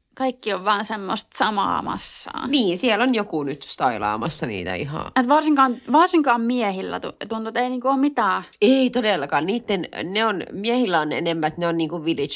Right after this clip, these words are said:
Speaker 2: people, että niitten niinku tyyli on niitten työasu.
Speaker 1: Mm.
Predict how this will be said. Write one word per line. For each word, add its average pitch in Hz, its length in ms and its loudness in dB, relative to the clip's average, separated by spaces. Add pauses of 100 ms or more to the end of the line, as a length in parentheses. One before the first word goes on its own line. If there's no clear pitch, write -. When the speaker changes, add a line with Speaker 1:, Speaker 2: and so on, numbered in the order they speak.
Speaker 2:
people, - 380 -6
että 156 120 -6
niitten 147 320 -6
niinku 151 220 -2
tyyli 135 360 -2
on 117 80 -2
niitten 147 260 -6
työasu. 117 600 -2
Speaker 1:
Mm. 202 520 -2